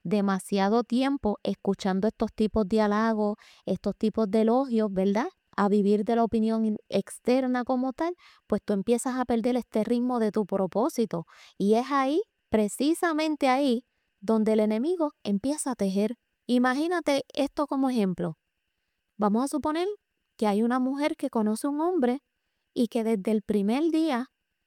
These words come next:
esta persona la llena de halagos a esa mujer y le comienza a decir, este, "Mira, tú no eres como las demás que yo había conocido, nadie me ha entendido como tú, nunca había sentido esto por alguien más",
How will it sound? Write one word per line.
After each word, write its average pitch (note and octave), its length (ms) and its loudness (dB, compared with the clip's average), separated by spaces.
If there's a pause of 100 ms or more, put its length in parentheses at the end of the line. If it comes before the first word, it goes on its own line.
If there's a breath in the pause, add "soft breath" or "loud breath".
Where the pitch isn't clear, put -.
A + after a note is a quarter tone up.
(240)
esta G#3+ 280 -4
persona C#4 540 -2
la B3+ 160 2
llena G#3+ 280 -4
de C#4+ 120 -2
halagos B3+ 400 -2
a G3+ 80 -2
esa B3+ 180 -4
mujer B3+ 380 -2 (480 soft breath)
y A#3 100 4
le G#3+ 140 2
comienza G#3+ 500 0
a C4 60 0
decir, C#4 520 -2 (380)
este, G#3+ 400 -2
"Mira, A3 260 0
tú A3 140 -2
no G3+ 100 0
eres A#3 160 -4
como A#3+ 260 -2
las A#3 180 -2
demás G#3+ 400 -2
que A3+ 160 -2
yo G3+ 80 0
había G#3+ 200 0
conocido, A#3 840 -2 (160 loud breath)
nadie A3 440 4
me C#4+ 100 2
ha - 20 2
entendido B3+ 580 2
como B3 320 2
tú, A3+ 340 2 (380 loud breath)
nunca C4+ 360 0
había D4+ 240 2
sentido B3+ 500 0
esto C4 300 -4
por A#3 200 0
alguien A3+ 360 0
más", A3 400 2